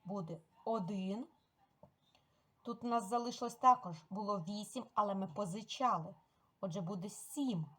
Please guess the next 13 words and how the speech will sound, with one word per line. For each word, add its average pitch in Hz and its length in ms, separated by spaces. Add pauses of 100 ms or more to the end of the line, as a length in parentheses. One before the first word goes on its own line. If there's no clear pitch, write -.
(140)
Сім 254 320
відняти 254 420
вісім 214 340
ми 214 160
не 202 160
можемо. 196 440 (320)
Позичаємо 233 800
попереднього. 180 920 (320)
Сімнадцять 240 800 (280)
відняти 214 580
вісім. 190 540 (380)
Отримали 214 760 (1200)
дев'ять. 196 640